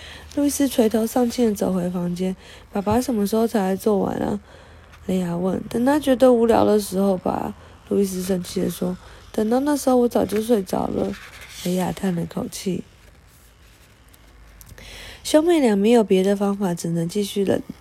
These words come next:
等待。终于，库伦布兰特先生做好了足够的椒盐卷饼。他把托盘洗清干净，收拾好面包房，然后关了灯。兄妹俩立刻跑到门边，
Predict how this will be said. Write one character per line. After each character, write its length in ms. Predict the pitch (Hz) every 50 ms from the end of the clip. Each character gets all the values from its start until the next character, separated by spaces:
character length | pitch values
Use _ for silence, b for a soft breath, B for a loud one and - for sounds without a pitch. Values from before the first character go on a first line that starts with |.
| - -
等 220 | - - 185 170 180 -
待。 220 | - 190 190 175 175 B B B B B B B B
终 260 | - 269 262 277 269
于， 120 | 254 240 226
库 200 | - - 254 247
伦 220 | 240 240 233 233
布 200 | 233 - 247 233
兰 260 | 226 208 196 190 190
特 180 | - 226 214 214
先 220 | 202 - 196 196
生 160 | 190 196 190 190
做 180 | - - 196
好 140 | 185 180 160
了 80 | 170 175
足 240 | 170 - - 180 190
够 220 | - - 240 240
的 160 | 208 202 190
椒 280 | 180 - - 196 208 214
盐 280 | 208 196 185 175 170 170
卷 280 | - - 170 175 175
饼。 220 | 180 - 185 202 196 B B B B B B B B B B
他 80 | - 294
把 200 | 294 269 226 208
托 260 | 202 - 233 233 240
盘 320 | 233 - 233 185 185 185 - B B B B B B
洗 260 | B - - 196 175
清 460 | 170 - - 220 220 208 214 226 226 - _ _ _ _ _ - - _ _ _ _ _ _ _ - - - _ - _ _ _ _ _ -
干 320 | - 214 214 208 208 208
净， 240 | - - 214 185 - - B B B B B B
收 300 | - - 269 277 311 311
拾 200 | - - 196 208
好 220 | 190 185 175 175
面 240 | 185 208 202 190 185
包 160 | 185 180 180
房， 240 | 175 - - - -
然 120 | - - 190
后 120 | 196 190
关 240 | 180 - 180 180 180
了 140 | 175 175 190
灯。 260 | - - - - - - B B B B B B B B B
兄 200 | - - 254 254
妹 160 | 277 277 262
俩 180 | 240 202 180 185
立 160 | 214 247 240
刻 220 | - - 247 233
跑 220 | - - - - 185
到 160 | 214 214 202
门 240 | 196 196 - 185 190
边， 200 | 208 202 196